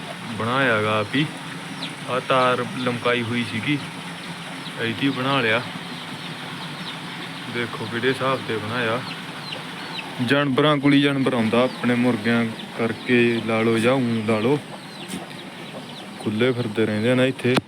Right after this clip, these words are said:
ਉਹ ਕਬੂਤਰ ਵੀ ਰੱਖੇ ਹੋਏ ਆ ਆਪਣੇ, ਉਹ ਵੀ ਖੁੱਲ੍ਹੇ ਹੀ ਰਹਿੰਦੇ ਨੇ, ਆਪੇ ਬਹਿ ਜਾਂਦੇ ਨੇ।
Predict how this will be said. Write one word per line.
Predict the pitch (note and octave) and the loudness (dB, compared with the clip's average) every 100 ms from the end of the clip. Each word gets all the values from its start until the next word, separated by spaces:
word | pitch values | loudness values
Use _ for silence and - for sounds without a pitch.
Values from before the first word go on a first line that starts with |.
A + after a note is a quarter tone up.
| - | -2
ਉਹ | A#2+ | -4
ਕਬੂਤਰ | - A#2 A2+ B2 | 0 2 2 4
ਵੀ | C3 C3+ | 6 6
ਰੱਖੇ | C3 - | 4 2
ਹੋਏ | A2 A2+ | 4 4
ਆ | |
ਆਪਣੇ, | G#2 - A2 C3+ - - - - - - - | 4 0 0 0 -2 -12 -12 -12 -10 -10 -2
ਉਹ | A#2 | 2
ਵੀ | C3 | 4
ਖੁੱਲ੍ਹੇ | - A#2 A2+ | 4 4 6
ਹੀ | C3+ | 4
ਰਹਿੰਦੇ | A#2+ A#2 C3+ | 4 2 2
ਨੇ, | C3 - - - - - - - - - | 0 -2 -8 -8 -10 -10 -10 -10 -8 2
ਆਪੇ | A2+ A2+ - C3 | 2 2 2 4
ਬਹਿ | A#2 G#2+ | 4 4
ਜਾਂਦੇ | A#2 B2+ | 4 2
ਨੇ। | A#2 G#2+ | 2 0